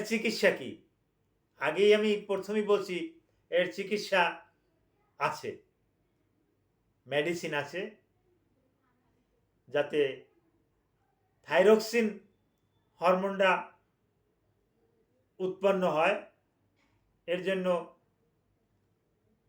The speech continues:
আহ, লিবোথাইরক্সিন, থাইরক্সিন এই রকমের নামে বিভিন্ন ট্যাবলেট টোয়েন্টি ফাইভ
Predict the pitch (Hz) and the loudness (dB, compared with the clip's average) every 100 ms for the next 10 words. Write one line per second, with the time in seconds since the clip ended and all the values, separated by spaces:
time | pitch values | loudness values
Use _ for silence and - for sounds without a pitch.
0 | _ _ _ - 147 151 151 147 143 139 | _ _ _ -12 -4 -2 0 0 -2 -4
1 | - _ _ _ _ _ _ _ _ _ | -10 _ _ _ _ _ _ _ _ _
2 | _ _ _ _ _ _ _ _ _ _ | _ _ _ _ _ _ _ _ _ _
3 | _ _ _ 139 170 220 220 254 240 240 | _ _ _ -10 0 2 6 6 8 8
4 | 226 220 208 208 190 - _ _ _ _ | 8 6 2 2 2 -8 _ _ _ _
5 | _ 185 202 202 - 190 185 185 - _ | _ 4 6 4 0 -6 -6 -8 -16 _
6 | _ 185 185 185 185 180 175 170 175 165 | _ -2 0 0 -2 -4 -2 -2 -4 -6
7 | - _ 156 165 175 170 165 170 165 156 | -16 _ -10 -8 -6 -6 -2 -2 -2 0
8 | 151 - - _ _ _ _ _ _ _ | -2 -2 -16 _ _ _ _ _ _ _
9 | _ _ _ _ _ _ _ _ _ _ | _ _ _ _ _ _ _ _ _ _
10 | 185 190 185 190 - 170 | -2 0 0 -4 -2 0